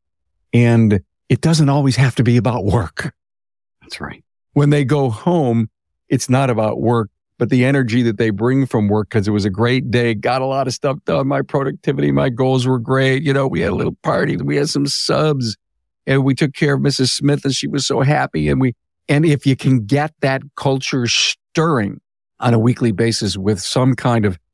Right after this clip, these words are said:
Speaker 1: success, caring, giving, and there's ten more things I could think of if I had a moment. I think those are great ways.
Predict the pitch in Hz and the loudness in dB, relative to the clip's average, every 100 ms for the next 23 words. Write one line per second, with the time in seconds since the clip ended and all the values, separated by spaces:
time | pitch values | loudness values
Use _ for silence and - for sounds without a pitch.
0 | _ - - 101 135 117 - 127 120 110 | _ -6 -4 0 0 -2 -2 0 2 2
1 | 120 117 117 110 98 _ _ _ _ - | 0 0 0 -2 -6 _ _ _ _ -14
2 | 92 139 120 104 110 - - 127 123 113 | -2 2 2 2 0 -2 0 2 2 2
3 | 123 104 104 101 117 107 98 - 117 104 | 0 0 -2 -4 -4 -4 -6 -4 -2 2
4 | 113 101 104 110 123 113 - 123 - 131 | 2 2 2 2 2 2 -2 -8 -2 -2
5 | 123 107 131 131 131 131 143 143 147 151 | -2 -6 -6 -6 -8 -8 -4 0 2 2
6 | 151 - _ _ _ - - 113 139 147 | 0 -4 _ _ _ -10 -2 2 4 4
7 | 131 117 101 | 4 2 -2